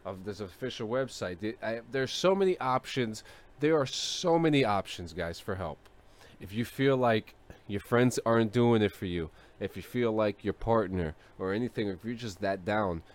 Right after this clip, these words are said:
if you don't see a doctor, if you, or if you don't have an appointment for a couple weeks, dial that three-digit number yesterday.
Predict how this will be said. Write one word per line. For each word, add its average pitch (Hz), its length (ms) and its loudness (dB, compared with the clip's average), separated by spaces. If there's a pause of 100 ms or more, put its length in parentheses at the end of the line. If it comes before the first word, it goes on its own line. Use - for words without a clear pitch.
if 87 120 -12
you 101 80 -2
don't 107 160 -2
see 117 180 -2
a 110 60 2
doctor, 110 520 0
if - 140 -8
you, 104 180 -6 (320)
or 101 140 -2
if - 120 -12
you 113 120 0
don't 127 120 2
have 123 160 0
an 123 100 2
appointment 127 440 2
for 104 140 -2
a 98 40 0
couple 107 320 -4
weeks, 117 360 -8 (380)
dial 131 400 2
that 92 220 0
three-digit 107 640 -2
number 95 500 -2 (600)
yesterday. 92 580 -10